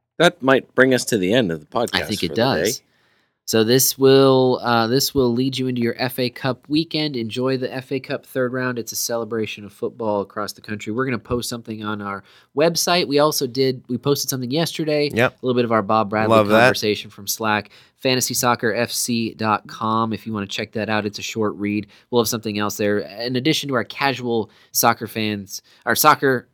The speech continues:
Speaker 2: <laughs>
Speaker 3: Yeah,
Speaker 2: casual
Speaker 3: there you go.
Speaker 2: fans guide
Speaker 3: Yeah.
Speaker 2: to soccer.
Speaker 3: There you go.
Speaker 2: We'll have something about the F A Cup.
Speaker 3: I'm excited about that.
Speaker 2: Uh, I'm definitely gonna be talking about Stourbridge F C in,
Speaker 3: Yes,
Speaker 2: in
Speaker 3: that's
Speaker 2: that column.
Speaker 3: excellent.
Speaker 2: Uh,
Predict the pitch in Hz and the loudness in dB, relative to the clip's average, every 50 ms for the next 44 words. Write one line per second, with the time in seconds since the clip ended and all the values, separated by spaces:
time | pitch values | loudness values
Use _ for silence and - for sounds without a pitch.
0 | _ _ - - 190 - - 147 - - 135 139 202 269 277 254 254 254 240 247 | _ _ -6 -6 -6 -6 -6 -18 -20 -18 -12 -10 -10 -10 -10 -12 -12 -12 -12 -10
1 | - 104 117 139 170 165 127 190 220 240 247 202 220 208 202 202 - 240 240 233 | -6 -2 -2 0 0 2 6 10 10 10 10 10 10 10 10 8 8 6 8 8
2 | 208 190 165 139 135 151 165 - - 190 202 - 170 170 170 180 - 196 208 214 | 8 8 6 4 2 0 4 6 8 8 8 8 8 6 2 2 4 6 8 8
3 | 190 - 151 123 107 90 92 98 107 123 127 139 160 160 151 156 160 147 127 - | 6 6 4 4 4 4 2 2 2 2 4 4 4 6 6 6 6 6 4 2
4 | 147 127 135 127 - 127 120 117 - 123 117 104 - 117 110 107 101 - 151 131 | 0 0 0 0 2 2 2 2 2 0 -2 -2 0 0 0 0 2 6 6 8
5 | 120 113 107 110 107 104 - 139 143 135 - - - 104 107 110 110 107 107 107 | 8 8 6 4 4 4 2 0 -2 -2 -8 -6 0 2 4 4 4 4 4 2
6 | 104 98 - - - - 80 104 104 95 104 101 95 - 127 120 - - 113 107 | 0 0 -2 -6 -10 -12 -10 -10 -10 -12 -14 -12 -4 -2 -2 -2 -2 -4 -4 -2
7 | 107 101 98 - 107 101 92 90 87 - - - - 101 90 87 85 80 78 78 | -2 -4 -4 -4 -4 -6 -6 -6 -6 -6 -6 -4 -2 -2 -2 -2 -2 -4 -6 -4
8 | 80 73 69 69 80 80 76 71 - - - 87 73 69 62 - _ _ _ _ | -4 -4 -4 -4 -6 -10 -10 -8 -8 -8 -8 -10 -12 -18 -18 -20 _ _ _ _
9 | 87 85 76 73 71 69 67 95 131 127 120 107 92 - - - - - - 85 | -20 -18 -16 -16 -16 -8 2 4 6 8 8 6 6 4 4 4 4 2 0 0
10 | 78 107 117 113 - - 113 110 104 - - - 82 80 69 - _ _ _ _ | 4 4 4 4 6 6 4 4 4 2 -4 -6 -8 -10 -10 -12 _ _ _ _
11 | _ _ _ - 95 90 87 82 80 78 78 | _ _ _ -8 -4 -4 -2 -2 -4 -6 -8